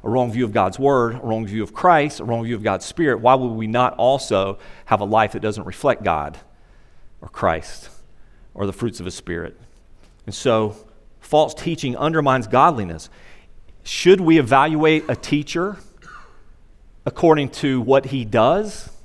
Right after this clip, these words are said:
as well as what he says? Absolutely. Absolutely. Are there good teachers who have given us good information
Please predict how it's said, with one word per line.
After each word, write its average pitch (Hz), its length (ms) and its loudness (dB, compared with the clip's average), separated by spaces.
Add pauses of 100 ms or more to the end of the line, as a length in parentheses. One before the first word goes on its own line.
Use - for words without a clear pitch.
(280)
as 113 160 -4
well 120 220 4
as 151 100 -4
what 151 140 -2
he 170 120 -6
says? 214 500 -2 (600)
Absolutely. 104 720 -4 (760)
Absolutely. 117 640 -2 (600)
Are 131 140 2
there 139 180 4
good 156 540 2
teachers 220 560 -4 (160)
who 151 160 4
have 123 140 -2
given 135 200 0
us 127 140 -6
good 160 300 2
information 196 840 -4